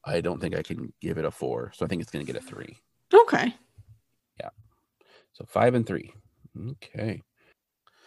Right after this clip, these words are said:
Speaker 1: Yeah. I also did read that a lot of people admitted that coming off of One Breath, which of course everyone loved, loved it, loved it, loved it because Scully was back.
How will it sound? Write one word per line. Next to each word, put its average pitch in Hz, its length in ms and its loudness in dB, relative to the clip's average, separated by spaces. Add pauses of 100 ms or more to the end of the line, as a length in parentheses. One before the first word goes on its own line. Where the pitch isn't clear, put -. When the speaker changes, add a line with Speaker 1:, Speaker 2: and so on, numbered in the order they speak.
(260)
Speaker 1:
Yeah. - 60 -6 (200)
I 143 100 12
also 202 300 12
did 139 260 8
read 139 200 10
that 113 80 12
a 110 40 12
lot 117 160 12
of 113 60 10
people 104 260 4
admitted 95 580 6 (280)
that 92 340 8
coming 95 320 2
off 87 240 4
of 85 140 0
One 85 260 0
Breath, 87 380 4
which 82 140 -4
of - 40 -16
course - 220 2
everyone 87 320 2 (120)
loved, 85 500 6
loved 82 300 -2
it, - 120 -6
loved 76 240 -4
it, - 100 -10
loved 71 280 -4
it - 80 -10
because - 260 -8
Scully - 320 -8
was - 140 -10
back. - 380 -6